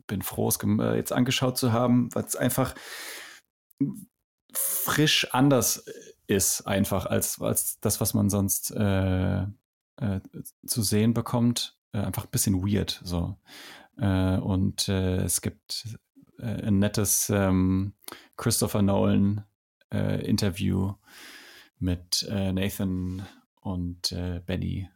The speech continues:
also Safdie, der, die bei einem Screening, ähm, zusammensitzen. Äh, passiert auch nicht oft, dass Christopher Nolan, glaub ich, noch Serien, äh, guckt.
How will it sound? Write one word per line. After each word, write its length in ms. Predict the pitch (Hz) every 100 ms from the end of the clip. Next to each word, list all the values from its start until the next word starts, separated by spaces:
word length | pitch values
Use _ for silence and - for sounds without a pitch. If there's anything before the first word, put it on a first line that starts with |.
| -
also 220 | 110 87
Safdie, 560 | 87 101 - - 101 98 _ _ -
der, 680 | 101 95 - 50 50 50 50 50 - _ _ _ -
die 60 |
bei 80 | -
einem 120 | 90
Screening, 540 | - - 92 87 92 98 _ _ -
ähm, 420 | 110 95 92 90 -
zusammensitzen. 840 | 104 95 92 95 98 - 101 101 - - - - - - _ _ _ _ -
Äh, 340 | 101 98 95 - -
passiert 240 | 113 131
auch 80 | 117
nicht 160 | 104
oft, 180 | - -
dass 100 | 98
Christopher 360 | - 110 95 98
Nolan, 180 | 92 95
glaub 160 | 92
ich, 80 | 90
noch 120 | 95
Serien, 500 | - 95 92 92 98 _ _ _ - _ _
äh, 300 | 113 95 92
guckt. 400 | - 110 - -